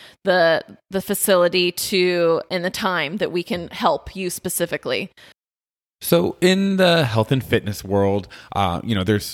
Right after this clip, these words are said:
Speaker 2: there's so many different workouts out there and different meal plans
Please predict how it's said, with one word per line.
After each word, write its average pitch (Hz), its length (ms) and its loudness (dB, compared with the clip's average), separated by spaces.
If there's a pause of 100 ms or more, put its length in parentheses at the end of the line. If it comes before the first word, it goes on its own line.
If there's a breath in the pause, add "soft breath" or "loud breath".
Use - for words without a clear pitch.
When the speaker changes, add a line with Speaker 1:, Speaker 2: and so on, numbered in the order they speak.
Speaker 2:
there's 113 180 0
so 131 120 2
many 127 140 2
different 117 420 -2
workouts 113 500 0
out 113 220 0
there 113 300 4
and 107 100 -2
different 107 260 -4
meal 117 280 2
plans 107 720 -2